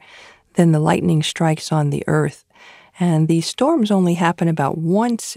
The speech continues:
every thirty years. And this one came a little bit early in the Northern Hemisphere, and so Cassini was right there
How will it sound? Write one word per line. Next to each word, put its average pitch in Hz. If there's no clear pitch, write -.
every 190
thirty 175
years. 151
And 165
this 254
one 269
came 226
a 220
little 220
bit 220
early 202
in 175
the 170
Northern 170
Hemisphere, 175
and 160
so 156
Cassini 240
was 143
right 196
there 147